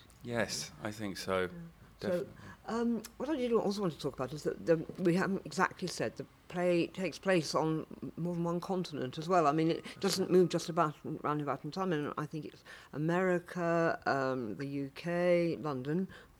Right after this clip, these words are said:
Speaker 2: I think, and,
Speaker 1: Yeah.
Speaker 2: um, and also Paris, and, and probably somewhere else that I haven't
Speaker 1: Paris,
Speaker 2: said.
Speaker 1: and I-, Ibiza as
Speaker 2: Oh,
Speaker 1: well, for a
Speaker 2: Ibiza, of
Speaker 1: little
Speaker 2: course,
Speaker 1: moment.
Speaker 2: Ibiza. Yes, there's a big Ibiza
Speaker 1: <laughs>
Speaker 2: moment.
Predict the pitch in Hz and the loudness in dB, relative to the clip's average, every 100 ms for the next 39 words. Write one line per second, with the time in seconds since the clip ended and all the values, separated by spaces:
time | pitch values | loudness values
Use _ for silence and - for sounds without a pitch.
0 | - - 156 180 - - 156 160 - 160 | -20 -8 -6 -6 -6 -4 -2 0 0 0
1 | 165 165 165 160 - 165 180 175 165 - | 2 2 0 -2 -4 0 0 0 -4 -4
2 | 185 143 110 - 143 - - 131 151 139 | -2 -2 -2 -4 -8 -8 -14 -10 -6 -6
3 | 143 - - 151 131 143 135 131 123 131 | -6 -8 -10 -10 -8 -6 -4 -4 -4 -8
4 | 127 123 117 110 - 113 127 113 - 120 | -8 -8 -8 -8 -2 2 4 4 4 2
5 | - 107 - 92 - - 98 202 185 - | 2 -2 -2 -4 -4 -6 6 8 8 4
6 | 247 262 - 175 165 - 180 165 98 - | 4 4 6 4 4 4 6 6 4 0
7 | - - 165 185 190 - - 117 113 151 | -2 0 4 6 4 0 -4 -4 0 -2
8 | - 131 143 147 135 135 147 151 147 147 | -2 -4 0 2 2 2 0 0 -2 -2
9 | 139 143 143 120 - - | -4 -6 -8 -10 -12 -14